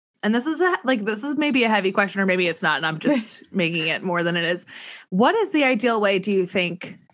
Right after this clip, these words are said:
Speaker 1: to teach kids world history? Like, what do you, like, if you could just create the perfect curriculum for students, like, cross the years, like, doesn't matter, like, how would you go about doing it?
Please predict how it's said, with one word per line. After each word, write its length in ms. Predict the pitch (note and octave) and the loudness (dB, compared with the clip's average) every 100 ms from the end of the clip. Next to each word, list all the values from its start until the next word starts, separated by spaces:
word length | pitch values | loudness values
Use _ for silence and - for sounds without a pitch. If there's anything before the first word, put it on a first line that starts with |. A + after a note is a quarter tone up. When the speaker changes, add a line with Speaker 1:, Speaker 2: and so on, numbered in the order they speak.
| _ _ - | _ _ -4
Speaker 1:
to 100 | A3+ | -4
teach 360 | G3+ - G#3 - | 0 0 0 2
kids 240 | G#3+ F#3+ | 2 2
world 220 | F3 E3+ | 2 2
history? 480 | D#3+ C3 D#3 F#2+ - - _ _ _ _ _ _ - | -2 -2 -4 -4 -6 -14 _ _ _ _ _ _ 0
Like, 200 | A3+ G3+ | 2 2
what 160 | G#3 C4+ | 2 2
do 60 | F4 | 2
you, 80 | |
like, 180 | B3 G#3+ | 0 0
if 160 | A#3+ A3 | 0 2
you 120 | D4 | 2
could 200 | F4+ E4 | 2 0
just 320 | D#4+ D4+ C#4 | 2 0 -2
create 640 | - D4+ B3+ G#3+ G3+ - _ _ _ _ _ _ _ | -2 0 2 2 0 -2 _ _ _ _ _ _ _
the 80 | A3 | -4
perfect 600 | G#3+ - C#4 C#4 E4 D#4+ | -4 -2 -2 0 -2 -4
curriculum 540 | - B3 A3+ G#3 G3 F#3+ | -2 -2 0 0 0 0
for 140 | G3+ | -2
students, 760 | G3 D#3+ C3 G#2 - - - - - | -2 -2 -2 -4 -10 -18 -18 -18 -2
like, 300 | A3+ G#3 - _ _ _ _ | 0 0 -4 _ _ _ _
cross 420 | - - D#4+ D#4 - | -4 2 2 0 -4
the 80 | B3 | -2
years, 400 | C#4+ C#4+ C#4+ A#3 | 0 0 -2 0
like, 160 | A3+ | 0
doesn't 200 | A3+ D4 B3+ | 0 0 0
matter, 200 | A3 G#3+ | 0 0
like, 160 | G3+ | 0
how 260 | G3+ B3+ C#4 | 2 2 2
would 200 | C#4+ A#3 | 0 0
you 80 | B3 | 0
go 180 | A3+ | 2
about 220 | G#3 F#3+ F3 | 2 0 0
doing 280 | D#3 C3 | -4 -4
it? 120 | A#2+ | -6